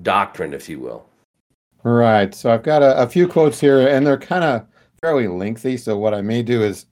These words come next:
Speaker 2: <clears throat> excuse me, kind of, uh, uh, hit various, uh, aspects of them. Uh, one of them is related to the concept of, uh, satisfaction. Uh, quote, "That satisfaction very simply means to do enough or make payment of a certain debt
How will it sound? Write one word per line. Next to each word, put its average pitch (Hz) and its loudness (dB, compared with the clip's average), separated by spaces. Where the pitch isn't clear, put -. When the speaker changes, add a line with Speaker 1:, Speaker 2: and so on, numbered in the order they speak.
Speaker 2:
<clears throat> - -14
excuse 120 -2
me, 90 -14
kind 117 -4
of, 98 -6
uh, 92 -10
uh, 98 -12
hit - 0
various, 113 2
uh, 95 -2
aspects 110 -4
of 127 -4
them. 143 -12
Uh, 98 -4
one 117 -4
of 135 -2
them 123 0
is 104 -2
related 104 0
to 113 -4
the 101 -4
concept 101 -4
of, 92 -2
uh, 80 -2
satisfaction. 110 -4
Uh, 85 -6
quote, 110 0
"That 98 -6
satisfaction 113 0
very 101 -2
simply 98 -6
means 95 -8
to 87 -8
do 95 -6
enough 113 0
or 85 -10
make 85 -14
payment 120 -2
of 92 -6
a 85 -6
certain 85 -8
debt 113 -2